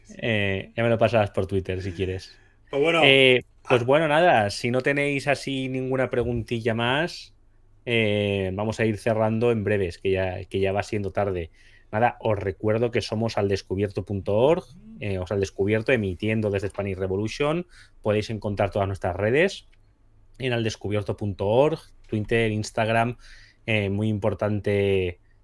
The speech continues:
Speaker 2: eh, intentar seguirnos, ¿no? Para apoyar si os gusta el proyecto y lo que hacemos, ¿no? Que es muy importante, pues, dar esta pequeña ayudita, ¿no? Y además que no cuesta, no, no cuesta mucho, ¿no? Y, ah,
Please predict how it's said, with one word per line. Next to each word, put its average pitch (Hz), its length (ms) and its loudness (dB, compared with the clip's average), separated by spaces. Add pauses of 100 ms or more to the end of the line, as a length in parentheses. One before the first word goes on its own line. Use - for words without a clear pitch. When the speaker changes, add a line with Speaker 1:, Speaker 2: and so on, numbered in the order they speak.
(120)
Speaker 2:
eh, 101 520 0
intentar 101 440 0
seguirnos, 131 560 0
¿no? 127 160 -2
Para 90 180 2
apoyar 85 400 -2
si - 180 -2
os 82 220 -6
gusta 92 220 -4
el 82 60 -6
proyecto 107 480 0
y 113 40 2
lo 101 120 -2
que 85 100 -8
hacemos, 127 380 -4
¿no? 120 200 -4
Que 95 160 0
es - 180 -6 (100)
muy 107 500 -2
importante, 98 920 -2 (460)
pues, 95 160 -2
dar 101 120 2
esta 101 220 -2
pequeña 101 280 -2
ayudita, 110 520 0
¿no? 151 260 -2
Y 123 40 -2
además 90 340 -4
que 95 100 -6
no 92 120 -2
cuesta, 87 540 -4
no, 101 180 0
no 117 120 0
cuesta 123 200 2
mucho, 92 320 -4
¿no? 170 260 0 (500)
Y, 127 240 8
ah, 98 480 4